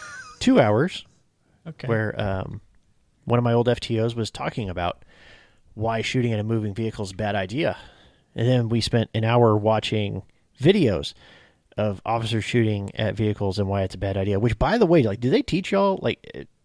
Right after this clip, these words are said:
Speaker 1: uh, like, specifically Chicago P D? I know you're not Chicago P D, but do they teach Chicago P D, like, just shoot at cars, like, just, just do it?
Speaker 2: <laughs> But I
Speaker 1: Because
Speaker 2: did
Speaker 1: I
Speaker 2: go to their
Speaker 1: swear,
Speaker 2: academy.
Speaker 1: I swear to God,
Speaker 2: All the videos
Speaker 1: like,
Speaker 2: were from C P D?
Speaker 1: all the videos were
Speaker 2: <laughs>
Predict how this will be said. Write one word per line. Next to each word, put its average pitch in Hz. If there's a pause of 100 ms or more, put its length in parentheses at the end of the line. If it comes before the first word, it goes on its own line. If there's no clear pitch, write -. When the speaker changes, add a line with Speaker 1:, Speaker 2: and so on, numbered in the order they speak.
(100)
Speaker 1:
uh, - (680)
like, 110
specifically 226
Chicago 113
P -
D? - (120)
I 120
know 151
you're 160
not 147
Chicago 98
P -
D, - (640)
but -
do 147
they 262 (140)
teach 170
Chicago 160
P 160
D, 160
like, 117 (320)
just 151
shoot 139
at -
cars, -
like, 104
just, -
just 110
do 87
it? -
Speaker 2:
<laughs> - (580)
But 156
I 139
Speaker 1:
Because 131
Speaker 2:
did 175
Speaker 1:
I 143
Speaker 2:
go 156
to 139
their 135
Speaker 1:
swear, 143
Speaker 2:
academy. 123 (100)
Speaker 1:
I 135
swear -
to 143
God, 110 (160)
Speaker 2:
All 131
the 135
videos 135
Speaker 1:
like, 120
Speaker 2:
were 135
from 131
C 139
P -
D? 139
Speaker 1:
all 143
the 139
videos 127
were 123
Speaker 2:
<laughs> -